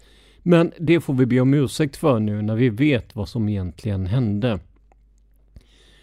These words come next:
Odd Mange Dorset berättar att paketet skickades från Flakplas och att en Beki Mlangeni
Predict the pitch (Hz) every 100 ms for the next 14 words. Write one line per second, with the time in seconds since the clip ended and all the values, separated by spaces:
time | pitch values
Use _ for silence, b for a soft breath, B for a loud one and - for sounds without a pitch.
0 | b b 147 165 147 165 165 165 180 170
1 | - 165 151 - 127 147 120 - 123 120
2 | - 147 - 190 175 120 - 127 - 117
3 | 107 120 139 123 - - - - 107 107
4 | - - b b 139 127 - 131 - -
5 | 147 127 139 95 131 151 - - 151 151
6 | - 131 135 143 151 139 175 165 104 107
7 | 104